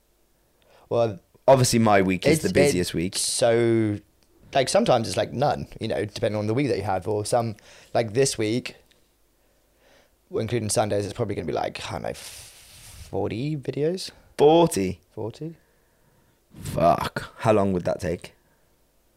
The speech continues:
Speaker 2: I guess 'cause
Speaker 1: So
Speaker 2: it's
Speaker 1: some
Speaker 2: my
Speaker 1: like, one takes it easy. You just slap the music over the top, do a bit of colour correction, Bob's your uncle, on to the
Speaker 2: Which one
Speaker 1: next
Speaker 2: do they
Speaker 1: one.
Speaker 2: want editing?
Speaker 1: Pardon?
Speaker 2: Editing
Speaker 1: Yeah,
Speaker 2: would be
Speaker 1: editing
Speaker 2: the
Speaker 1: ones
Speaker 2: bitch.
Speaker 1: are the longer ones 'cause you're choosing
Speaker 2: But
Speaker 1: them.
Speaker 2: I don't give you any editing ones.
Speaker 1: No, no. Like, yours are really easy because it's the same.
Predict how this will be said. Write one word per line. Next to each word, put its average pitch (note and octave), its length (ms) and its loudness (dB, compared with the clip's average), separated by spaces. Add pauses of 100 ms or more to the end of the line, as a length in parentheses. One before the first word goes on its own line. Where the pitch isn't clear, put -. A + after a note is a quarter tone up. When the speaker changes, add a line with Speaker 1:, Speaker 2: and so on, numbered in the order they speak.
(840)
Speaker 2:
I A#2 120 2
guess A#2+ 220 4
'cause B2+ 140 2
Speaker 1:
So A#2+ 60 4
Speaker 2:
it's G#2+ 80 0
Speaker 1:
some - 140 4
Speaker 2:
my A#3+ 120 6
Speaker 1:
like, D3+ 180 6
one D#3 260 2
takes A#2+ 240 0
it G#2 60 -2
easy. A#2 260 0
You E2+ 80 -6
just G#2 160 -6
slap - 180 -4
the G#2+ 80 -8
music G2 260 -6
over G2 80 -4
the G2+ 40 -8
top, G#2+ 180 -2
do G#2 100 -4
a - 20 -4
bit F2+ 120 -2
of - 60 -8
colour F#2 180 -4
correction, F#2+ 520 -6
Bob's F#2 220 -6
your A2+ 80 -2
uncle, G2+ 180 -6
on G#2+ 80 -4
to G2+ 40 -6
the A2+ 80 0
Speaker 2:
Which G#2 80 0
one A#2+ 60 4
Speaker 1:
next G#2 100 2
Speaker 2:
do G#2 60 0
they G2+ 60 4
Speaker 1:
one. F#2 140 0
Speaker 2:
want C#2 40 -4
editing? F2 500 -2 (540)
Speaker 1:
Pardon? C3 240 -4 (180)
Speaker 2:
Editing F#2 400 2
Speaker 1:
Yeah, C3 60 2
Speaker 2:
would - 20 4 (100)
be D3 40 6
Speaker 1:
editing D#3+ 240 2
Speaker 2:
the A#2+ 60 2
Speaker 1:
ones A2+ 140 0
Speaker 2:
bitch. G2+ 40 -4
Speaker 1:
are A2 40 -4
the G#2+ 80 -2
longer G#2+ 220 -2
ones G2+ 180 -6
'cause F#2+ 120 -12
you're G2+ 100 -8
choosing F#2 340 -8
Speaker 2:
But A#2+ 80 8
Speaker 1:
them. B2 100 10
Speaker 2:
I C3+ 60 8
don't B2 160 2
give G2+ 140 0
you F#2+ 80 0
any E2+ 160 -2
editing E2 320 -6
ones. F2 200 -12
Speaker 1:
No, G#2 180 -4
no. - 120 -8 (640)
Like, C3+ 200 2
yours D#3 280 4
are C3+ 60 2
really B2 160 2
easy B2+ 240 0
because G2 260 -6
it's G2+ 100 -6
the - 60 -4
same. A2+ 380 0